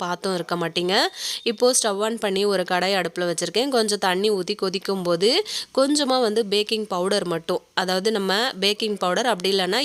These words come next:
இட்லி சோடா தூள் எது வேணும்னாலும் ஒரு அரை ஸ்பூன் வந்து சேர்த்துக்கோங்க. வேற எதுவும் இதுல வந்து சேர்க்க வேண்டாம். தண்ணி வந்து நல்லா கொதிக்கும் போது இந்த மாதிரி நம்ம எடுத்து வச்சிருக்கிற அந்த கவரை வந்து கட் பண்ணி உள்ள சேர்த்துக்கோங்க. சும்மா ஒரு கொஞ்சம் பீசஸ்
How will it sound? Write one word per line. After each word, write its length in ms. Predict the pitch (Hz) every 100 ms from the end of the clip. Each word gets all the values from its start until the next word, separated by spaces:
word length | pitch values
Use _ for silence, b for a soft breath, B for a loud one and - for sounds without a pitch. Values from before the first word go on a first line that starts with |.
| 226
இட்லி 180 | 202 208 196
சோடா 180 | 175 170
தூள் 160 | 180 180
எது 80 | 208 247
வேணும்னாலும் 480 | 196 175 165 180 208
ஒரு 100 | 190 175
அரை 140 | 175 180
ஸ்பூன் 260 | 202 196 175
வந்து 140 | 180 185
சேர்த்துக்கோங்க. 560 | 165 180 185 175 165 185 339 B - _ _ _ -
வேற 260 | 220 226 254 220
எதுவும் 240 | 220 247
இதுல 160 | 208 196
வந்து 160 | 185 208
சேர்க்க 220 | 202 180 180
வேண்டாம். 360 | 175 170 175 262 294
தண்ணி 220 | 220 226 247
வந்து 160 | 220 190
நல்லா 180 | 185 185
கொதிக்கும் 380 | 190 202 202 180
போது 140 | 170 214 240
இந்த 100 | 196
மாதிரி 160 | 190 190
நம்ம 160 | 185 175
எடுத்து 180 | 180 196
வச்சிருக்கிற 360 | 170 165 165 214
அந்த 120 | 226 180
கவரை 260 | 170 180 185
வந்து 160 | 165 185 185
கட் 160 | 170 -
பண்ணி 180 | 175 190
உள்ள 140 | 180 180 180
சேர்த்துக்கோங்க. 480 | 165 160 170 165 220 220
சும்மா 160 | 214 214
ஒரு 80 | 190 190
கொஞ்சம் 220 | 180 180
பீசஸ் 300 | 196 185 180